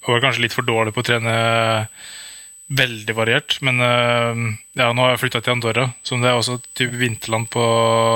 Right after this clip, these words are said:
på vinteren. Så jeg går masse rando på, på vinteren, eh, og synes det, det er jo knallbra trening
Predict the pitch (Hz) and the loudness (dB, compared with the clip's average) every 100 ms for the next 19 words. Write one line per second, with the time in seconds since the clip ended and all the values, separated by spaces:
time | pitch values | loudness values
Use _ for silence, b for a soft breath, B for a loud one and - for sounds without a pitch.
0 | 113 113 123 120 110 135 160 151 B B | 2 0 0 -2 0 0 0 -4 B B
1 | B B B - 127 123 123 123 127 - | B B B -2 2 2 2 2 0 0
2 | 131 113 113 113 127 120 113 123 113 110 | -2 -2 -2 -4 -2 -2 -2 -2 -2 -2
3 | 127 127 - - 127 117 117 117 113 120 | -2 -2 -8 -10 -4 0 0 0 0 -2
4 | - 117 120 120 117 113 117 113 _ - | 0 2 2 2 2 0 -2 -8 _ -4
5 | 131 117 107 110 113 120 110 113 | -2 -2 -4 -2 -2 0 -2 -2